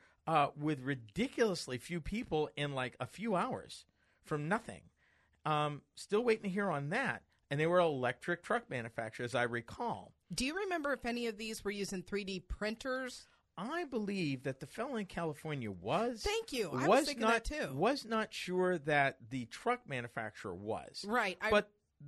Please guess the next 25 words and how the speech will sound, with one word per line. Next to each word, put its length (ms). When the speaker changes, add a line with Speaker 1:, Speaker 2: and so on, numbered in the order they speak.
Speaker 1:
the 140
kicker 420
is, 240
if 180
you 180
take 320
that 280
out, 300
we're 160
using 560
vehicles 440
'cause 200
we 100
talk 260
about 220
mobility, 640
Speaker 2:
Right. 140
Speaker 1:
but 100
you 100
start 300
multiplying 480
that 220
about 420
different 320
experiences. 840